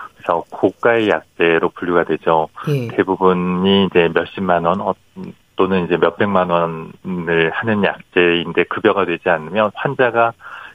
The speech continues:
Speaker 1: 이제 매달 그 값을 본인이 내야 되면 실제로 치료비의 부담이 상당하기 때문에
Speaker 2: 예.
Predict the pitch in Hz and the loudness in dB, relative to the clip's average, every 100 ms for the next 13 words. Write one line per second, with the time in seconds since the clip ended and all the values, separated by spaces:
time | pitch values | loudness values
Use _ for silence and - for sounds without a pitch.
0 | - 98 87 85 90 95 92 92 90 - | -10 -2 0 2 2 4 4 2 -2 -6
1 | - 95 90 101 - _ 90 - - 92 | -4 -2 -2 -4 -8 _ -2 -2 -4 -2
2 | 92 92 87 85 82 90 90 87 85 80 | 0 0 -2 -4 0 2 2 2 0 -2
3 | 82 90 87 - 110 - 98 98 - - | 0 0 0 -6 -8 2 2 2 -6 -2
4 | 170 151 110 98 - - 85 85 85 - | 0 0 0 0 -2 -4 -2 -4 -8 -10
5 | 127 127 113 98 92 90 80 87 113 98 | -4 -2 -2 -6 -4 -4 -4 -6 -6 -2
6 | 151 127 | -2 -2